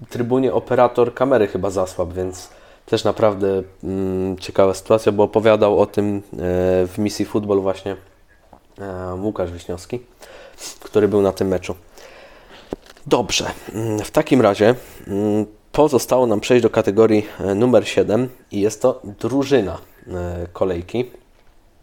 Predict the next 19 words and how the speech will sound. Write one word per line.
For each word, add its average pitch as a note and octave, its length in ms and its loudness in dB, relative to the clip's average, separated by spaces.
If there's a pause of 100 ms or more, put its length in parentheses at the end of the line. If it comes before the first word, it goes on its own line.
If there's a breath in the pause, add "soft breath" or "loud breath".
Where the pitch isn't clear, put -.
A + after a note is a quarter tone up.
(760)
I B2 80 0
no, C3 120 2
na B2+ 120 0
kogo E3 240 0
postawiłeś? B2 500 -2
Bo G#2 100 0
ja B2+ 100 2
tak C3 140 -8
troszeczkę - 400 -8
bardziej A#2 260 -4
poszedłem A2+ 320 -4
w A2 40 -12
taki G#2+ 280 -8 (380 loud breath)
obszar A#2+ 600 -2
całościowy, B2+ 760 -2
troszeczkę A#2+ 760 -6
od A#2+ 340 -2
pewnego A2 460 -4
czasu. - 380 -6